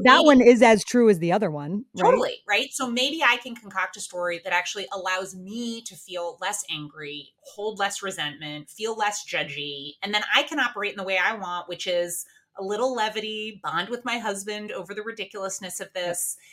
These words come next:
Speaker 2: And so, yeah, so I think storytelling can be a really amazing way of just making life a little bit easier.
Speaker 1: A little bit
Speaker 2: And it's
Speaker 1: easier.
Speaker 2: hard 'cause we are creatures caught in our own righteousness.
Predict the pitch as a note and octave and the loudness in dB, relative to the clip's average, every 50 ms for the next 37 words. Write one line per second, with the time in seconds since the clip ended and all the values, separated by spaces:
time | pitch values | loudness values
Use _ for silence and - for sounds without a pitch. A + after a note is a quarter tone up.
0 | _ _ _ _ _ _ _ _ - G3 G3 G3 - G#3+ F#3+ F#3 F3+ F3+ F3+ - | _ _ _ _ _ _ _ _ -8 -6 -4 -4 -2 -2 0 0 0 -2 -2 -4
1 | - D#4+ F#4+ F#4 - - - A3 G#3+ A#3+ A#3 - - B3+ B3+ C4 B3+ B3+ B3+ A#3+ | -4 -4 -2 -2 -2 -4 -6 -8 -10 -10 -10 -8 -6 -4 -4 -4 -6 -8 -10 -10
2 | A#3+ A#3+ A#3 A#3 G#3+ A3 A3+ B3 A#3 B3 G3 E3+ F#3 F#3 G3+ G#3 G3+ - F#3+ F#3 | -10 -12 -10 -10 -10 -10 -8 -10 -10 -10 -10 -8 -8 -8 -6 -8 -8 -8 -8 -8
3 | F#3 F#3+ F#3 F#3 F#3+ F3+ E3+ E3 F#3 A3 A3+ G3 F3+ E3+ - E3 D3+ - F3 E3+ | -8 -8 -8 -8 -10 -8 -8 -8 -6 -6 -4 -4 -4 -4 -6 -8 -8 -6 -4 -4
4 | E3+ E3 - - - - - - - - - _ _ _ _ _ F3+ F#3 F#3+ - | -4 -4 -6 -6 -6 -6 -8 -10 -10 -12 -14 _ _ _ _ _ -12 -12 -12 -12
5 | A3+ G#3+ F3+ F3 E3+ G3 G3 - - F#3 E3+ F3 F#3 F#3 F3+ F#3 - - F3+ G3 | -12 -8 -6 -4 -4 -4 -6 -8 -10 -8 -6 -4 -4 -4 -6 -8 -10 -12 -12 -12
6 | F#3+ D#3 G2 - - - F3+ F3 E3+ F3+ F3+ F#3 F3 F#3 F3+ A#3+ A#3+ A#3+ A3+ G#3+ | -12 -12 -12 -10 -10 -10 -10 -10 -10 -10 -10 -8 -8 -4 0 2 2 2 2 0
7 | - - G3+ F#3 F3+ F3+ F3+ F3 - - G3 E3+ D#3+ D3 - - - - - E3+ | -2 -2 0 2 4 2 2 2 0 -2 -4 -4 -4 -6 -8 -8 -10 -10 -8 -8
8 | E3 D#3+ D#3+ - E3+ D#3+ D#3 - D#3+ D3+ D3 - - D3 C#3 - C#3 C3+ C3 C3 | -8 -8 -8 -10 -12 -10 -10 -8 -8 -10 -10 -8 -8 -6 -6 -6 -8 -10 -10 -10
9 | C3 C3+ B2 A#2+ - - C#3+ - - B2+ A#2+ G2+ A#2+ - - - - - | -10 -10 -10 -10 -12 -12 -12 -12 -10 -10 -10 -8 -8 -6 -6 -6 -6 -8